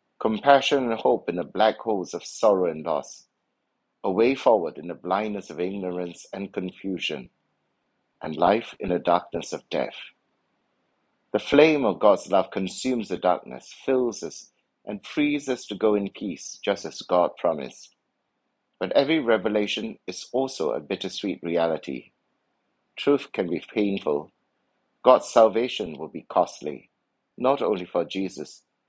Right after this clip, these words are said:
but also for those who love him. So instead of offering Mary congratulations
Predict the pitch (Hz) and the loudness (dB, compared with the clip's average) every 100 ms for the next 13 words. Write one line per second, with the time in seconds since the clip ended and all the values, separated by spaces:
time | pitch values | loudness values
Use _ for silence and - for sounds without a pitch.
0 | _ _ - 98 107 123 - 101 92 82 | _ _ -4 0 2 0 0 -4 -4 -2
1 | 90 92 - 78 82 76 69 64 _ _ | -2 -2 -6 -4 -4 -4 -8 -12 _ _
2 | _ _ _ _ _ _ _ _ - 104 | _ _ _ _ _ _ _ _ -2 0
3 | 95 90 - 113 107 92 101 - 107 98 | 0 -2 0 2 2 4 4 4 -2 -2
4 | 95 101 104 107 98 92 - 95 - 104 | -2 -2 -2 -4 -4 -4 0 -2 -2 -2
5 | 92 - 98 95 - | -2 -2 -8 -10 -14